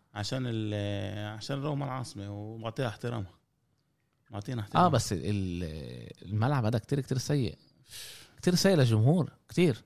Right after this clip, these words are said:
Speaker 1: احكي لي عليه، كيف ما بقوله. كنت
Speaker 2: إيه.
Speaker 1: فيه من أبشع الملاعب يعني.
Speaker 2: آه، رامي، أنت كيف، كيف شايف، آه،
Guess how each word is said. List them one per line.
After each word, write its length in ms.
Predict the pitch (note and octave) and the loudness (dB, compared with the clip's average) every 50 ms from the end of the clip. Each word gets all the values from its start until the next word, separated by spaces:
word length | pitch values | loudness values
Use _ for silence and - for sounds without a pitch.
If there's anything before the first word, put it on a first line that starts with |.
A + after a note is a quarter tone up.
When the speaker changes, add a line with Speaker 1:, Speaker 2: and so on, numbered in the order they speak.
| _ _ _ _ _ _ _ _ | _ _ _ _ _ _ _ _
Speaker 1:
احكي 280 | _ _ _ B2+ A#2+ | _ _ _ -6 -4
لي 80 | A2+ G#2 | -4 -2
عليه، 200 | F#2 G2 G2+ F#2+ | -4 -4 -6 -6
كيف 420 | F#2 - _ _ _ _ _ - | -8 -12 _ _ _ _ _ -14
ما 60 | F#2 | -12
بقوله. 240 | F2+ F#2 F#2 F2+ F#2 F#2 - _ _ _ _ _ _ _ _ _ _ _ | -12 -10 -10 -10 -10 -12 -14 _ _ _ _ _ _ _ _ _ _ _
كنت 200 | - A2+ G#2 B2 | -6 0 4 6
Speaker 2:
إيه. 240 | A#2+ A#2 A#2 A#2+ | 8 8 8 8
Speaker 1:
فيه 360 | A#2+ B2+ B2+ C3+ C#3+ - C3+ - - A2+ - - _ _ _ _ C3+ A2+ | 6 4 2 0 0 -2 -4 -4 -4 -4 -4 -4 _ _ _ _ -14 -12
من 120 | G#2+ G2 - _ _ _ _ _ _ _ _ _ _ _ _ _ _ - | -12 -12 -12 _ _ _ _ _ _ _ _ _ _ _ _ _ _ -6
أبشع 320 | B2 - - - A2 G2+ | -4 -4 -2 -2 -2 -2
الملاعب 480 | G#2+ G#2+ G#2+ A2 A2+ G#2+ F#2+ F#2 F2+ F#2 | 0 0 0 0 0 -2 -2 -4 -6 -8
يعني. 160 | G2 G2+ G2 - _ _ _ - - | -10 -12 -14 -18 _ _ _ -8 -4
Speaker 2:
آه، 540 | G2 D2 D2+ F2+ F2+ F2+ F#2+ F#2 E2+ - - - - - _ - - E2+ F2 G2 - - - - - - | -2 0 0 0 -2 -2 -4 -4 -6 -8 -10 -12 -20 -20 _ -12 -10 -10 -8 -8 -8 -10 -10 -8 0 8
رامي، 300 | D3 D3+ E3+ G3 G3 G3 | 10 10 12 12 12 10
أنت 160 | F#3+ E3 F3+ | 10 8 8
كيف، 200 | E3 - G#3 F#3+ | 6 6 4 2
كيف 180 | - - G3 - | 4 2 4 8
شايف، 360 | - F#3 F3+ D#3+ - - | 10 10 10 8 6 6
آه، 40 | D3 | 6